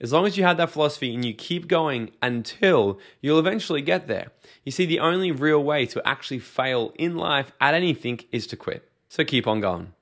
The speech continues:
And as I promised you, the second vision, okay, the second vision that is absolutely crucial for your success is this. Create yourself a five-year vision of the worst possible outcome of what will happen to you if you don't take any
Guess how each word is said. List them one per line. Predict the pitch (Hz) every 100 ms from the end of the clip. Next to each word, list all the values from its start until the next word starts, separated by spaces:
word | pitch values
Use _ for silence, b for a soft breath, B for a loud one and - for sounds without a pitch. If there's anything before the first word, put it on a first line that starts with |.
| -
And |
as | 139 160
I |
promised | 170 196 190 -
you, | 135 131
the | 123
second | - - 160 - 165 127
vision, | 117 165 165 123 104 113 135 _ _ -
okay, | 110 117 120 139 _ _ -
the | 123
second | - 190 190 190
vision | 180 175 147
that | 139
is | 131 -
absolutely | 151 180 175 165 170 151
crucial | - 165 170 139
for | 120
your | 123
success | 120 117 - 110 107 -
is | 113 98
this. | 101 90 - -
Create | - 151 151 190
yourself | 196 - 180 175
a | 123
five-year | - 156 160 160 165
vision | 143 147 107 92 98 110 _ _ _ _ -
of | 120
the | 120
worst | 113 127 151 175 -
possible | - 165 - 135
outcome | 143 147 - 92 90 -
of | 113
what | 123 147
will | 170
happen | 165 165 165 139
to | -
you | 101 92 92 _ b b
if | 113 -
you | 117
don't | 95 143 143 151 -
take | - 135 131
any | 120 127 123